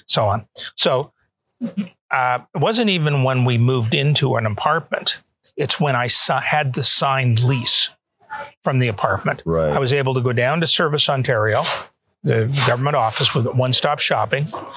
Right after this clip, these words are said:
Speaker 1: show them the signed lease, and they handed me, you know, the equivalent of a temporary driver's license. They
Speaker 2: Right.
Speaker 1: handed me a sheet of paper, which was my temporary health card,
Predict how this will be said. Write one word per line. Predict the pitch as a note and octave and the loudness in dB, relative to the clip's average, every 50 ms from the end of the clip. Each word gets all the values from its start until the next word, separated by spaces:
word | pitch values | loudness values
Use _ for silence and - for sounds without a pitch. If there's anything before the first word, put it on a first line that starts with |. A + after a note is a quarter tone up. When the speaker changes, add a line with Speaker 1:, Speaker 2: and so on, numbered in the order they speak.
| - - - _ | -10 -10 -6 _
Speaker 1:
show | - - - C3 B2+ C3 | 0 0 2 2 0 0
them | D3+ D#3+ F3 | 0 2 2
the | F3 | 2
signed | - - - D3+ C#3+ D3+ D#3 D3 | 2 2 2 2 2 2 2 0
lease, | B2+ G#2+ A2+ C#3 C#3 - - - - - - _ _ _ _ - - - _ - | 2 2 2 2 2 2 2 2 0 -4 -10 _ _ _ _ -16 -16 -12 _ -4
and | C3 B2+ C3 | -2 0 0
they | C#3 C#3+ C3+ C#3 C#3+ C#3+ - - | 0 0 0 0 0 -2 -4 -6
handed | - - - D3+ D#3+ F3 F3 E3+ C3+ | -6 -2 -2 0 0 0 0 0 2
me, | A#2+ B2+ B2 A#2+ A#2+ B2 C3 - - | 2 2 2 2 2 0 0 -2 -4
you | - A3 - - D3+ | -12 -8 -4 -2 -2
know, | A#2+ A#2+ | 0 0
the | C#3 | -2
equivalent | C#3 - - G3 E3+ D#3 D3+ D3 C#3 | -4 -2 -2 -2 0 0 0 0 -2
of | B2 C3 | 0 0
a | B2 A#2+ A#2+ A#2 A#2 - _ _ - - - - _ _ | 0 0 0 -2 -4 -8 _ _ -20 -20 -20 -20 _ _
temporary | - D3+ C#3+ C#3 C3+ B2 A#2 | -2 -2 0 0 0 0 0
driver's | A2 G#2+ A#2+ A#2+ B2 B2+ D3+ C#3+ - | 0 0 0 0 0 -2 -2 -2 0
license. | D3 C#3+ D3+ D3+ - A3 E3+ - | 0 0 0 0 0 -2 -2 0
They | C#3 | 0
Speaker 2:
Right. | F#2 F2+ | 0 0
Speaker 1:
handed | E2+ - - C3 | 0 0 0 0
me | B2+ C3 | 0 0
a | B2+ | 0
sheet | - - - A#2+ | 2 2 0 0
of | A2 - | 0 -2
paper, | - B2+ A#2+ A2 C3+ A#2 | -2 -2 -2 -2 -2 -2
which | A2 A#2+ - - | 0 -2 0 0
was | A#2 | 0
my | A2+ A#2+ A#2+ | 2 0 0
temporary | A#2 - - D3+ C3+ A#2+ - B2+ A2+ - | 0 -2 -2 -2 -2 0 -2 -2 -2 0
health | - C3 B2 A#2+ - | -2 -2 -2 -4 -4
card, | - C3+ - G2+ A#2 G#2 | -4 -2 0 0 -2 -4